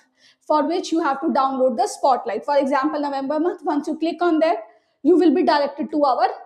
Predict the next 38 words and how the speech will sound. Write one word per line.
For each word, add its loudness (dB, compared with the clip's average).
portal, 2
Infinity 2
Portal, -6
where 2
there 2
you -2
have -4
to -6
sign -6
up, -6
either 2
sign -4
up -4
or 4
sign -4
in 0
if 0
you -4
have -2
already -2
signed -4
up. -16
And 4
then 4
after -2
signing 2
up, 0
you -2
can 0
easily 2
download 4
our 2
Spotlight -2
magazine. 0
You 4
don't 2
have -2
to -4